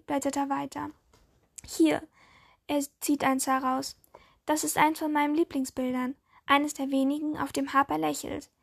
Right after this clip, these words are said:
Sie liebt die Tiere über alles. Deshalb hatten wir fünf Geburts-,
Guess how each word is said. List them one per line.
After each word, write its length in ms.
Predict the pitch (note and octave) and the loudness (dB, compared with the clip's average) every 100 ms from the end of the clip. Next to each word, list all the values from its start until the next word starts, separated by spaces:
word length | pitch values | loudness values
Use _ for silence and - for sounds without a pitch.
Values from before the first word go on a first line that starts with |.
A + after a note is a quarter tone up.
| _ _ | _ _
Sie 160 | - D4+ | 0 6
liebt 260 | F4 F#4 | 6 4
die 100 | D4+ | -2
Tiere 340 | C#4+ C#4 C#4+ C#4 | 0 2 2 0
über 160 | C#4 | 2
alles. 500 | C#4 C#4+ C4+ C#4 - | 4 4 2 -6 -8
Deshalb 420 | - C#4 C#4+ C#4+ | -6 -2 -2 -2
hatten 280 | D4 D4 C#4+ | -2 -2 -2
wir 100 | C#4+ | -4
fünf 340 | C#4 D#4 E4 - | -2 -2 -2 -4
Geburts-, 560 | D#4+ E4+ E4 - - | 0 2 2 0 -8